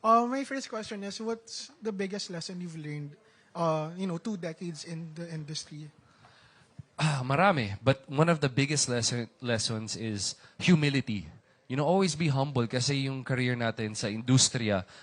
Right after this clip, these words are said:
Speaker 2: I mean, kahit saan naman, pero lalo na sa industriya, marami mga ups and downs eh. Pwede ikaw yung pinakamainit na leading man for six months, tapos six months later, wala ka ng tra-, wa-, hindi ka nagtatrabaho, di ba?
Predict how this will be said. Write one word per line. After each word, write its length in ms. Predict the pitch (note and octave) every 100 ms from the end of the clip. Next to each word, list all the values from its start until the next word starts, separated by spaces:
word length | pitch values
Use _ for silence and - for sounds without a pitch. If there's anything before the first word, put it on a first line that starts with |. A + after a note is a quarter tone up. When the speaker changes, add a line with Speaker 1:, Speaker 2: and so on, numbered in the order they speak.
| -
Speaker 2:
I 80 | C3
mean, 160 | D3+
kahit 400 | C#3+ D#3+ D#3+ -
saan 320 | - G#2+ C#3+
naman, 320 | D3 B2 B2+ C3+
pero 240 | C3 C3
lalo 240 | B2+ C3+
na 160 | C3+ C#3
sa 80 | C3+
industriya, 480 | C3 B2+ - B2+ C#3
marami 320 | B2+ A#2+ A#2+ A#2+
mga 240 | B2 A2
ups 160 | A#2 -
and 160 | A#2
downs 240 | A#2+ A#2+ G#2
eh. 160 | F#2 - - -
Pwede 240 | - C3+ C#3+
ikaw 160 | C#3+
yung 160 | C#3+ C3+
pinakamainit 720 | C3 C3 C3 C3 B2 B2+ B2+
na 80 | B2+
leading 320 | B2+ B2 B2
man 160 | B2 C3
for 160 | B2+
six 320 | A2+ B2+ - B2+
months, 240 | C3 A#2+
tapos 240 | G2 A2
six 320 | A2+ B2 - B2
months 160 | A#2
later, 320 | A#2+ A2+ A#2+
wala 240 | A2+ G#2+ G#2
ka 80 | G#2
ng 120 | G2+
tra-, 160 | G#2 -
wa-, 220 | B2 A#2 - - _ _ _ -
hindi 240 | D3+ C#3+
ka 80 | D#3+
nagtatrabaho, 800 | D3 - C3 B2 A#2 G2 F#2+ F#2+ - _ _
di 160 | A#2 G#2
ba? 160 | G2+